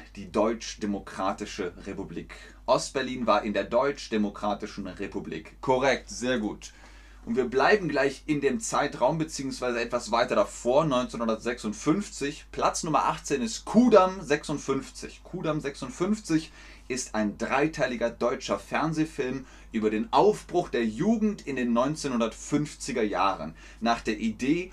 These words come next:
und dem Drehbuch von Annette Hess inszeniert Sven Bose ein Familiendrama in den Jahren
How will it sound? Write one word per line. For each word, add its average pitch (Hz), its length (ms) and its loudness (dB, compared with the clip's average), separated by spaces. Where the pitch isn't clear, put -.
und 110 120 -6
dem 113 160 4
Drehbuch 160 480 0
von 117 260 -2
Annette 98 380 -4
Hess 131 440 -2
inszeniert 107 680 -2
Sven 98 460 -6
Bose 135 500 0
ein 98 160 -4
Familiendrama 113 1080 2
in 107 160 -4
den 98 220 -8
Jahren 101 520 -2